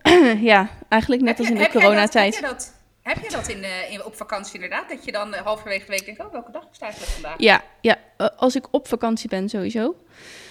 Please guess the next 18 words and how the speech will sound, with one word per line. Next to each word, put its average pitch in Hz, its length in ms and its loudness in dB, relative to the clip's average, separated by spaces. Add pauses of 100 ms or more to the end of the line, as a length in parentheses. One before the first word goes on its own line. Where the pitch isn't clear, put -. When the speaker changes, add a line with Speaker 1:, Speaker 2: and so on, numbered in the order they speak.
(480)
Speaker 1:
Want, 208 300 2
eh, 190 500 2 (120)
dan, 196 260 0
eh, 190 440 -2 (1120)
maar 220 180 0
dan 226 120 -2
ben 220 120 -2
ik 226 120 -4
ook 240 140 -2
altijd 233 220 -8
<laughs> 208 80 -4
weer 254 80 2
een 226 60 -2
beetje 226 280 0
bang 196 280 -4
van, 214 200 -6
"Oh, 240 180 -2
eh, 233 200 -4